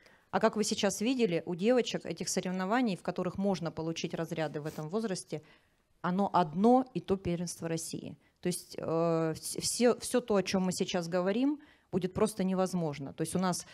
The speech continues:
в возрасте одиннадцати лет будет просто повальное отчисление спортсменов из спортивных школ. И они не смогут продолжить обучение на следующих этапах. Поэтому нам нужно очень плотно включиться сейчас в эту работу,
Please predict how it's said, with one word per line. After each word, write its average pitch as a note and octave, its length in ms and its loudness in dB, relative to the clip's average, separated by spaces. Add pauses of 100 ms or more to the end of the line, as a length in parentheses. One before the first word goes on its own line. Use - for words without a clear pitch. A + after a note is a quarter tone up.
(120)
в E3 80 -8
возрасте F3+ 400 2
одиннадцати F#3 460 0
лет A3 180 4
будет F3 240 -2
просто F3+ 260 0
повальное E3 540 2
отчисление D#3 640 -4
спортсменов G3+ 640 -2
из D3 100 -10
спортивных D#3+ 440 -8
школ. C#3 380 -8 (720)
И - 80 -6
они F#3 160 0
не G3 100 0
смогут D#3+ 360 -2
продолжить D#3 480 -2 (160)
обучение E3 580 -2
на D3+ 160 -6
следующих D#3+ 540 -4
этапах. D3 400 -10
Поэтому E3 320 -4
нам E3+ 180 -2
нужно E3+ 240 -2
очень - 240 -4
плотно F3 380 -2
включиться D#3 480 -8
сейчас - 260 -8
в D#3+ 60 -4
эту D#3+ 180 -4
работу, D#3+ 500 0